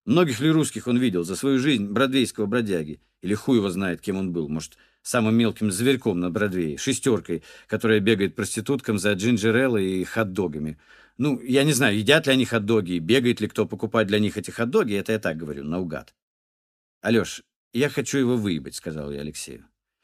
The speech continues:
«Грязный ты педераст, Лимонов. Я думал, у тебя несерьёзно это всё, а ты, выходит, настоящий грязный педераст», сказал Алёшка насмешливо. Это не было обидно, это же был юмор. Я засмеялся и сказал: «Угу, я грязный педераст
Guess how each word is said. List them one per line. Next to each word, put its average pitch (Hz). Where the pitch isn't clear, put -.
«Грязный 180
ты 151
педераст, 143
Лимонов. 92
Я 156
думал, 185
у 160
тебя 165
несерьёзно 156
это -
всё, 90
а 92
ты, 139
выходит, 135
настоящий 131
грязный 110
педераст», 170
сказал 90
Алёшка 90
насмешливо. 80
Это 214
не 226
было 110
обидно, 80
это 120
же 131
был 143
юмор. 143
Я 139
засмеялся 139
и -
сказал: 92
«Угу, 110
я 117
грязный 143
педераст 98